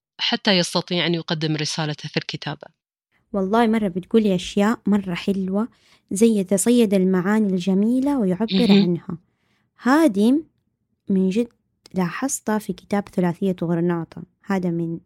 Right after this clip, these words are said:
Speaker 2: أكتر الكتب اللي أنا مرة
Speaker 1: جميلة.
Speaker 2: أحبها، مرة أحبها. يعني لما إيش اللي يخليني إني أحبه؟ عشان هو كان الكتاب بيوصف كده، تحس كأنك أنت جوة غرناطة.
Speaker 1: صحيح.
Speaker 2: يعني رضوى عاشور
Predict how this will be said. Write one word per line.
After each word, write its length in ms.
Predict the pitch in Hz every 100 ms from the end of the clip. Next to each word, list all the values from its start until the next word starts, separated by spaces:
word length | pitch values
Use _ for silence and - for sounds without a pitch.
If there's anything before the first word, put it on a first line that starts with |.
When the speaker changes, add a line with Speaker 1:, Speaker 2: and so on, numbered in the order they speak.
| -
Speaker 2:
أكتر 420 | 190 - - 170
الكتب 400 | 170 - 185 170
اللي 240 | 170 165 175
أنا 120 | 185
مرة 220 | 180 185 175
Speaker 1:
جميلة. 540 | 170 170 180 170 160
Speaker 2:
أحبها، 400 | 160 - 156 214
مرة 280 | 190 175 - -
أحبها. 440 | - 185 - 180 - - - _ - - _ -
يعني 600 | 185 175 185 185 185 - _ _ _ _ _ -
لما 400 | 202 196 196 190 _ _ -
إيش 120 | 294
اللي 120 | 320
يخليني 360 | 277 233 247 262
إني 140 | 240
أحبه؟ 500 | 226 254 226 - 302 -
عشان 160 | 208 226
هو 80 | 254
كان 260 | - 277 - _ 196
الكتاب 520 | 185 - 240 254 269 _ _ _
بيوصف 640 | 220 240 339 294 - 240
كده، 180 | - 294
تحس 380 | - 349 - - _ -
كأنك 420 | 294 359 320 -
أنت 160 | 294
جوة 300 | 247 254 262 226
غرناطة. 540 | 185 185 185 180 175 - _ _ _ _ _ 165
Speaker 1:
صحيح. 220 | 147 165
Speaker 2:
يعني 480 | 175 180 170 170 - _
رضوى 280 | 190 220 208
عاشور 480 | 170 170 - 247 302